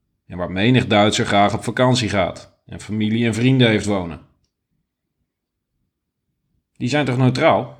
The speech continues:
net als in de Eerste Wereldoorlog? En we hebben geen territoriale rekeningen met ze te vereffenen.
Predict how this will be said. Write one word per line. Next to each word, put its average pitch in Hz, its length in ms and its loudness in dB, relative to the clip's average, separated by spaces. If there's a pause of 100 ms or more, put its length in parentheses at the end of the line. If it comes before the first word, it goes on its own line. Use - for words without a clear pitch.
net 123 160 -4
als 120 100 -2
in 127 80 2
de 127 60 4
Eerste 131 280 2
Wereldoorlog? 117 760 -4 (1400)
En 107 120 -6
we 95 60 -4
hebben 90 200 -6
geen 110 320 2
territoriale 101 800 0
rekeningen 107 500 2
met 98 140 0
ze 95 100 -2
te 95 120 -4
vereffenen. 98 580 -2